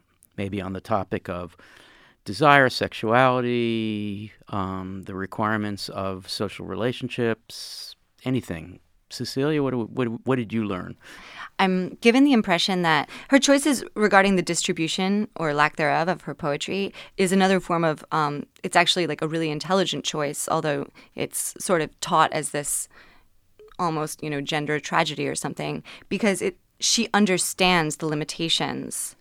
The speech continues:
Speaker 2: of her form and of her own existence and of her gender, and she is not going to put herself out there because she <laughs> knows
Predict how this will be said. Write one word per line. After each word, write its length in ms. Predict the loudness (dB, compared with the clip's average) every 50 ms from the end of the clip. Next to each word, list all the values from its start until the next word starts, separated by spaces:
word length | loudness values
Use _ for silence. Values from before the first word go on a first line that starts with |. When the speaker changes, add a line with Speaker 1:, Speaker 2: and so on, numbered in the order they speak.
| _ _ 0
Speaker 2:
of 280 | 2 2 2 2 0
her 180 | -4 -6 -4 -4
form 420 | -4 -2 -2 0 2 2 0 -2 -2 -4
and 260 | -2 0 0 0 0 0
of 160 | -2 -4 -4
her 200 | -4 -6 -4 -2
own 360 | -2 -2 -2 -2 -4 -6 -8 -10 _ -20 -20 -20 -20 -20 _ _ _ _ _ _ -16
existence 800 | -10 -4 0 0 0 0 0 -4 -6 -8 -8 -6 -4 -4 -4 -4 -4 -2
and 180 | -2 0 0 0
of 80 | -2 -4
her 100 | -6 -4
gender, 480 | 0 4 4 4 4 2 2 0 -2 0 0
and 220 | 0 -2 0 0 0
she 280 | 0 0 2 2 2
is 140 | 0 0 0
not 240 | 2 2 2 2 0 0
going 260 | -2 -2 -2 -2 -4
to 100 | -6 -6
put 160 | -4 -4 -4
herself 320 | -2 -2 0 0 2 4 6
out 180 | 6 6 6
there 280 | 4 2 4 4 2 0 -2 -10 -18 -18 -14 _
because 280 | -4 0 2 2 4
she 360 | 4 4 2 2 2 0 2
<laughs> 20 | 4
knows 400 | 4 4 4 2 0 -4 -8